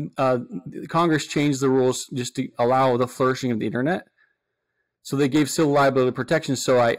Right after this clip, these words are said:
I, so if I try to sue, you know, Facebook for certain things on there that I don't agree with,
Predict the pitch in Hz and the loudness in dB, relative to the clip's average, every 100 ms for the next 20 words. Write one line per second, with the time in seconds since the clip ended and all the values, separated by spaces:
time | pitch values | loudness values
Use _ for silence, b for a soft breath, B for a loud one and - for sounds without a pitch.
0 | - 73 - - - _ - - 135 127 | -4 -8 -8 -16 -20 _ -16 -2 0 2
1 | 147 143 156 127 - 156 147 139 131 - | 2 2 2 0 0 2 4 2 0 -8
2 | - 117 113 110 - _ _ _ _ _ | -6 -2 -2 -2 -8 _ _ _ _ _
3 | _ _ - 156 156 156 123 120 - 117 | _ _ -6 -2 -2 0 -2 -2 -2 0
4 | 113 110 107 _ _ - - 139 123 131 | 0 0 -2 _ _ -8 -2 -2 0 0
5 | 131 123 123 123 127 120 120 117 117 110 | 0 0 0 2 2 2 2 0 0 0
6 | 135 165 120 127 | 0 2 2 0